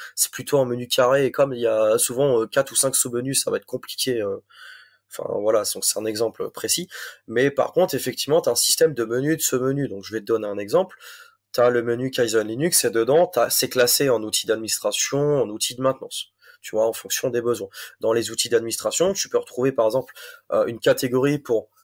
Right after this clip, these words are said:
où seront rangés les outils DevOps et Cloud, donc pour, euh, du Kubernetes, et cetera.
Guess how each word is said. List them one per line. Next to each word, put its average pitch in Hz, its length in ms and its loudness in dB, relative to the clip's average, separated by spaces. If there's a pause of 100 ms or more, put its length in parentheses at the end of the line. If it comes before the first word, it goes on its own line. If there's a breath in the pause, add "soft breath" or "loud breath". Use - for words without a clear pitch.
où 120 140 -4
seront 120 240 4
rangés 127 320 4
les 113 180 0
outils 123 240 -2
DevOps 117 380 2
et 113 80 -2
Cloud, 156 240 4
donc 107 200 -10
pour, 104 340 -2
euh, 104 100 -2
du - 100 -10
Kubernetes, 104 640 -4
et 101 200 -8
cetera. 110 440 -2